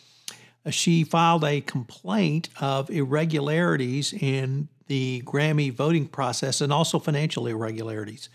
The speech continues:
She sent a memo to the, uh, H R department at the Grammys, and then, uh, thereafter,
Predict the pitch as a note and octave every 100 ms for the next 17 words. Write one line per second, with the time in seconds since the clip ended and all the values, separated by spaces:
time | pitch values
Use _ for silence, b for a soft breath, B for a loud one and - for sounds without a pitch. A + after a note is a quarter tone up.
0 | b b b - E3+ - C#3 B2+ C#3 D3
1 | C#3+ C#3 C3+ - C#3+ C3 B2+ B2 A#2+ -
2 | _ _ _ _ _ _ _ _ _ -
3 | - C#3 A2+ A#2+ C#3+ C#3 D3+ D#3+ - B2
4 | A#2+ A#2+ - _ _ _ - A#2 A#2 A#2+
5 | A#2 B2+ D3 B2+ B2 C3+ C3+ C3 C3 B2+
6 | B2+ C3 C#3+ F3+ - D3